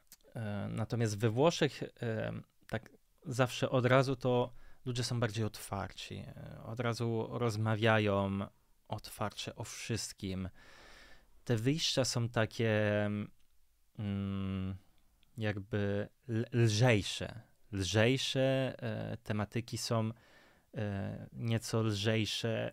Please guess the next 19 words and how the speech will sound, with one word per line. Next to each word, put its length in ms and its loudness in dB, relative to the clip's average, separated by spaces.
E, 280 -10
spotykania, 960 -2
myślę 500 0
też, 540 0
ja, 380 -2
ja 160 0
czuję 260 0
jakby 520 2
tutaj 260 -2
w 100 -12
Polsce 360 -2
były 320 0
takie 680 -2
jakby 460 -2
większe 440 -6
oczekiwania 640 -4
co 180 -8
do 140 -4
spotkania. 920 -6